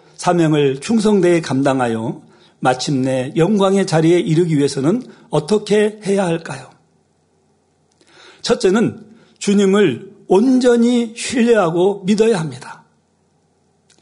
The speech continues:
주님은 저희들을 위해서 어떤 사랑을 주셨는지요?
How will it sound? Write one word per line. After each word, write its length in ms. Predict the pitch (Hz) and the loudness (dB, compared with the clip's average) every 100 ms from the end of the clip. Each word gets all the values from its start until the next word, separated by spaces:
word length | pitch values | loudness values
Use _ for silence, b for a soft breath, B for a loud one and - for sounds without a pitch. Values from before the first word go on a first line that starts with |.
| b b b b - | b b b b -4
주님은 400 | 208 196 196 170 | 0 2 2 2
저희들을 460 | 180 185 185 175 | 2 4 4 2
위해서 480 | 151 139 151 135 104 | 0 0 0 -2 -2
어떤 320 | 175 202 254 240 | -4 -2 -2 -2
사랑을 360 | 196 180 170 | -2 0 -2
주셨는지요? 640 | 160 143 151 127 120 139 | -4 -4 -4 -6 -10 -16